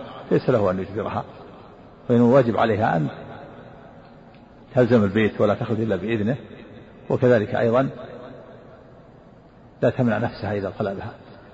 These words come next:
أما الخدمة كونها تطبخ، تعجن، تغسل ثيابه، فهذا كله من باب الاستحباب وليس واجبا عليها. هذا كلام الفقهاء،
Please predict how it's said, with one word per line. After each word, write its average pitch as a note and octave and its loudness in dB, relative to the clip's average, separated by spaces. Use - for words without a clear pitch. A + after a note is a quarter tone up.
أما A#2 2
الخدمة G#2+ 0
كونها G#2 -2
تطبخ، G#2 -2
تعجن، G2+ -2
تغسل G2 -8
ثيابه، G#2+ -2
فهذا B2+ 2
كله B2 -2
من A2+ -2
باب A#2+ -4
الاستحباب A#2+ -8
وليس A#2+ 2
واجبا G#2+ 2
عليها. G#2+ -2
هذا D3+ 0
كلام C#3+ 2
الفقهاء، A2 -2